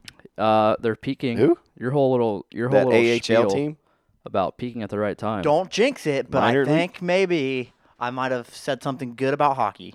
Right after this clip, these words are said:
Speaker 1: Yeah.
Speaker 3: Possibly.
Speaker 2: Wow.
Speaker 1: Possibly.
Speaker 3: We'll see how it all plays
Speaker 1: For a
Speaker 3: out.
Speaker 1: first time ever.
Speaker 2: You didn't lose us followers.
Speaker 3: No, yeah, it
Speaker 1: Remember that
Speaker 3: probably
Speaker 1: one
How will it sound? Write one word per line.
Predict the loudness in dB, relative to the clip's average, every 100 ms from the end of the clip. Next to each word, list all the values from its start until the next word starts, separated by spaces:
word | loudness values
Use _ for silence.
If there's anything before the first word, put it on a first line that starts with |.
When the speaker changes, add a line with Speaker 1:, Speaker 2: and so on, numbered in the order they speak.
| _
Speaker 1:
Yeah. | -8 -4 -4 -8 _ _ -4
Speaker 3:
Possibly. | -2 -2 -4 -18 -18 _
Speaker 2:
Wow. | 0 2
Speaker 1:
Possibly. | 4 2 -2 -10
Speaker 3:
We'll | -4
see | 0
how | 4 4
it |
all | 2
plays | 0 -4 -2
Speaker 1:
For | -2
a |
Speaker 3:
out. | -2
Speaker 1:
first | -4 -4
time | -6 -6 -4
ever. | -6 -8 -12 _ _ _
Speaker 2:
You | -10
didn't | -6 -6
lose | -6
us | -8
followers. | -8 -4 0 0
Speaker 3:
No, | 0 0 -4 -8
yeah, | -14
it |
Speaker 1:
Remember | -12 -10 -10 -10 -10 -10
that | -6
Speaker 3:
probably | 2 4
Speaker 1:
one | 6